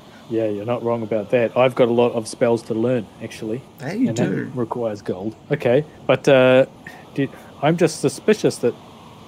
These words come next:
Speaker 1: just about everything else has been ripped off in the Barovia. There's no gold.
Speaker 2: Mm.
Speaker 1: Everything's been, like, taken.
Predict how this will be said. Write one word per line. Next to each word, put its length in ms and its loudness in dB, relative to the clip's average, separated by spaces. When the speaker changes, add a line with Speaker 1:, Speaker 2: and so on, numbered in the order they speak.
Speaker 1:
just 140 -6
about 200 0
everything 360 0
else 180 -2
has 100 -4
been 240 -6
ripped 260 0
off 200 2
in 60 -10
the 80 -10
Barovia. 520 -4
There's 160 -6
no 160 2
gold. 400 0
Speaker 2:
Mm. 200 2
Speaker 1:
Everything's 380 -2
been, 420 -4
like, 240 -10
taken. 400 0